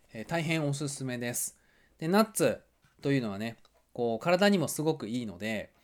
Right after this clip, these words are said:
えー、ちょっとね、小腹空いたなっていう、うー、やっぱ三時ぐらいかな。そういう時間帯にちょっとポリポリっと食べたりとか、夕飯までの、あー、あと一、二時間がね、やっぱ腹減るなみたいな時ってあるじゃないですか。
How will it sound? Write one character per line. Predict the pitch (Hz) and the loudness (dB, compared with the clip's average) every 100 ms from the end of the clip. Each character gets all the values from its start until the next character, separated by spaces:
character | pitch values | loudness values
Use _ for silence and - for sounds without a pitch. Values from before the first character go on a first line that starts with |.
| _ _ _ - - | _ _ _ -16 -8
え | 110 107 101 98 95 | -4 -4 -4 -6 -8
ー、 | - | -6
ち | 226 | -4
ょ | |
っ | |
と | 175 | -2
ね、 | 151 | -4
小 | 147 | -2
腹 | 147 143 | 0 0
空 | 139 151 | 0 -2
い | |
た | 127 | 0
な | 151 160 | 0 -2
っ | |
て | - | -2
い | 104 107 | -6 -6
う、 | 95 - _ - - | -8 -14 _ -18 -10
う | |
ー、 | 107 104 | -8 -6
や | 113 | -6
っ | |
ぱ | 110 | -6
三 | - 143 | -2 0
時 | 135 147 | 0 0
ぐ | |
ら | 139 | 0
い | 110 | -2
か | 98 | -6
な。 | 107 - _ - | -8 -12 _ -8
そ | - | -2
う | |
い | 143 | 0
う | |
時 | 135 | 0
間 | 139 135 | -2 -2
帯 | 143 | -2
に | 170 226 | 0 0
ち | - | -2
ょ | |
っ | |
と | 127 | -6
ポ | - | -6
リ | 117 | -4
ポ | 180 | -2
リ | 202 | -2
っ | |
と | - | -4
食 | 131 117 | -4 -4
べ | |
た | 104 | -6
り | 95 | -8
と | 95 | -10
か、 | - 110 92 - - - _ | -6 -6 -6 -14 -20 -20 _
夕 | 175 190 | 6 6
飯 | 185 190 | 8 4
ま | 185 170 | 6 6
で | 135 | 4
の、 | 104 82 _ _ _ - | 2 -4 _ _ _ -12
あ | 123 117 113 113 | -10 -6 -4 0
ー、 | |
あ | 143 | 2
と | 131 113 | 2 0
一、 | - 156 | -2 0
二 | 151 | 0
時 | 156 | 0
間 | 151 120 | 0 -2
が | 104 | -2
ね、 | 110 | -4
や | |
っ | 107 | -4
ぱ | 113 | -4
腹 | 139 139 | -2 -2
減 | - 131 | -2 -2
る | |
な | 160 196 | 2 2
み | 170 | 2
た | 135 | -2
い | |
な | 110 | -6
時 | 107 | -8
っ | |
て | - | -2
あ | 151 | -2
る | 160 | 0
じ | |
ゃ | 117 | -2
な | |
い | 101 | -6
で | 87 | -10
す | - | -12
か。 | - | -14